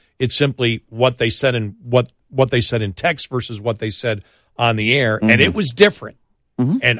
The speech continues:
Speaker 1: I was just amazed that they would act. I can't believe at that level you do that, because I just, from the lowest level of when I first got into the smallest market talk radio,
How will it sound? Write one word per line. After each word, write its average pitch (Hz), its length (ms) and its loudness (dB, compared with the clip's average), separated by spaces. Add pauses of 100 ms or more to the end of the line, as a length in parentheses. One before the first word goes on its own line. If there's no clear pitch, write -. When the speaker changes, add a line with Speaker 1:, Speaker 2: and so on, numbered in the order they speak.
(120)
Speaker 1:
I 151 180 4
was 147 200 -2
just 123 220 -6
amazed 110 720 -4 (400)
that 110 260 -4
they 113 140 4
would 113 160 0
act. 107 300 4
I 135 80 2
can't 185 420 0
believe 147 320 -2
at 110 80 -6
that 117 200 2
level 117 360 -2
you 110 160 -6
do 131 280 -2
that, 92 300 -6 (420)
because 113 320 -4
I 113 160 0
just, 107 260 -8 (360)
from 123 220 -2
the 104 80 -6
lowest 135 580 0
level 113 340 -2
of 98 140 -6 (320)
when 127 160 4
I 113 140 4
first 196 420 4
got 131 160 0
into 117 220 -4
the 113 120 -6
smallest 170 600 0
market 120 360 -4
talk 113 320 -2
radio, 107 460 -2